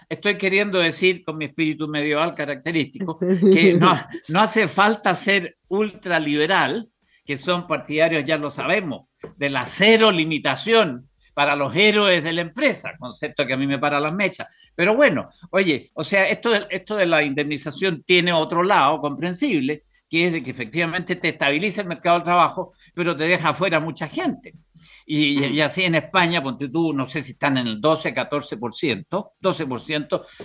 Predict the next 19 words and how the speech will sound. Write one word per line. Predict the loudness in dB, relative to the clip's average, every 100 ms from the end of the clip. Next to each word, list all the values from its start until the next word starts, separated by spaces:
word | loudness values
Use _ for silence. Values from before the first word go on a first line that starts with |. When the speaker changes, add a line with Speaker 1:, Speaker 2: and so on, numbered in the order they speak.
| -12 -2
Speaker 1:
y |
en | 2
el | 2 0
tramo | 2 2 4 4
de | 6 4 4
veinte, | 0 -4 -2 -2 -2 -6 -8 -8
de | -4 -2
veinte | 2 0 0 0
a |
veintisiete | 2 0 -4 -4 -6 0
años, | 0 0 -4
creo | 0 0
que | 0
están | -2 -2
en | 0
el | -2 -2
veinte | -2 -2 -4
y | -6
pico, | -4 -6 -8 -12